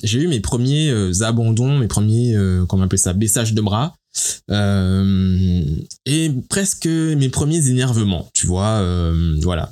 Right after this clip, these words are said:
Donc, sur un apprenant en particulier qui, euh, bah, qui n'apprécie pas d'être frustré, donc je peux comprendre, hein, la frustration est, est un, un truc compliqué à avaler, mais qui,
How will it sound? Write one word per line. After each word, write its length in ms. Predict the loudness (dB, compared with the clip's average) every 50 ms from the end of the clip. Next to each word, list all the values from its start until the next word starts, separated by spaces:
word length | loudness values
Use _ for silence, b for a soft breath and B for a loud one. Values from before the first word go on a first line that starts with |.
| -6 -6
Donc, 540 | -4 -2 -2 0 0 0 0 0 -2 -2 -4 -8 -12 -10
sur 380 | -6 -2 -2 -2 -2 -4 -8 -14 _ _ _ _ _ _ _ -4
un 160 | -2 0 0
apprenant 480 | 0 -2 -2 -2 -2 0 0 0 0 0
en 80 | 0
particulier 720 | -2 -2 -2 -2 -2 -2 -2 0 0 0 2 0 0 -2 -4 B B B B B B B -6
qui, 300 | -2 0 0 2 2 2
euh, 500 | 2 2 0 0 0 0 2 2 2 2 2 2 2
bah, 120 | 0 0 0
qui 100 | 0 0
n'apprécie 560 | 0 0 0 -2 -4 -4 -4 -2 -2 -4 -4
pas 220 | -2 -2 -2 -2
d'être 280 | -2 -2 -2 -2 -2 -4
frustré, 580 | -2 -2 -2 -4 -4 -4 -6 -6 -4 -2 -2 0
donc 180 | 0 0 0
je 80 | 0 0
peux 180 | -2 0 -2 -2
comprendre, 520 | 0 0 -2 -2 -2 -2 -2 -2 0 0
hein, 120 | 0 0
la 120 | 0 0 0
frustration 640 | 0 0 -2 -2 -2 -2 -4 -2 -2 0 0 2 2
est, 160 | 2 0 -2 -4 B B B B B B B
est 220 | -4 -4 -2 0 0
un, 420 | 0 2 2 2 2 0 0 -2 -4 -8 _ _ _ _ -10 -6
un 100 | -4 -4
truc 220 | -2 -2 -4 -4 -4 -4
compliqué 500 | -2 -2 0 0 0 0 0 0 0 0
à 80 | 0
avaler, 600 | -2 -2 -2 -2 -2 0 0 0 0 0 -2 -4 B B B B B B
mais 220 | -2 -2 -2 -2
qui, 480 | -4 -4 -2 0 0 2 0 0 -2